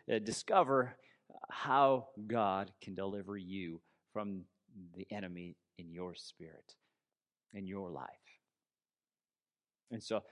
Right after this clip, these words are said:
let's get into, uh, Mark, uh, chapter five, verses one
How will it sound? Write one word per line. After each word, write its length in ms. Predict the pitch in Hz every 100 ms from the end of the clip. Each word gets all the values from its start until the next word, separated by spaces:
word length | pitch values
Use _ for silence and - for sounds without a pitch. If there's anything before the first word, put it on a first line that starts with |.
| _
let's 160 | - 131
get 160 | 151 135
into, 460 | 127 - 123 120 - _ _ _ -
uh, 180 | 78 98
Mark, 480 | 127 139 143 - - -
uh, 60 | 117 -
chapter 680 | - 131 127 - 143 135 - _
five, 480 | - 143 123 98 101 - - _ _ _ _ _ _ _ _ -
verses 320 | 123 113 107
one 360 | 107 110 110